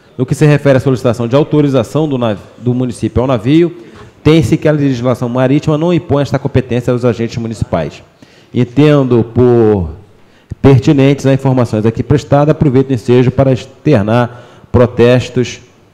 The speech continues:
de distinto respeito e consideração ao ilustre representante do Legislativo local. Atenciosamente, André Granado. Feita a leitura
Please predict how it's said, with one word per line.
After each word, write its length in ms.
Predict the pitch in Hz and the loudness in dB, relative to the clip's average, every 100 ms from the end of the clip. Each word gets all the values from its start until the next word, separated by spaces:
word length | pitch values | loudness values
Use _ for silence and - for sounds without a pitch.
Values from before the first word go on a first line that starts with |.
| _ _ _ _ _ _ _ - | _ _ _ _ _ _ _ -8
de 260 | 117 131 120 - - | -2 -2 -4 -18 -10
distinto 440 | 117 123 - 147 135 | -4 -4 -2 -2 2
respeito 460 | 135 - - 135 | 2 2 0 0
e 20 | |
consideração 800 | - 135 120 113 120 113 - 117 | 0 -2 -2 0 2 0 -2 -2
ao 140 | 127 120 | 2 2
ilustre 380 | 113 135 127 | 2 0 2
representante 640 | 123 120 120 113 104 117 110 | 0 0 0 -2 -2 -6 -6
do 80 | 113 | -4
Legislativo 560 | 113 104 110 - 113 | -4 -4 -6 -6 -6
local. 460 | 113 107 95 82 - - _ _ _ _ _ _ _ _ _ _ _ | -6 -4 -6 -8 -12 -20 _ _ _ _ _ _ _ _ _ _ _
Atenciosamente, 640 | - 120 120 117 117 127 123 | -4 0 2 2 2 0 -2
André 220 | 110 117 | 0 0
Granado. 460 | 117 110 90 80 - - _ _ _ _ _ _ | 0 -4 -8 -12 -18 -20 _ _ _ _ _ _
Feita 340 | _ 151 156 180 | _ -8 -4 0
a 20 | |
leitura 640 | 175 147 - 156 143 98 | 0 0 -2 -2 0 -2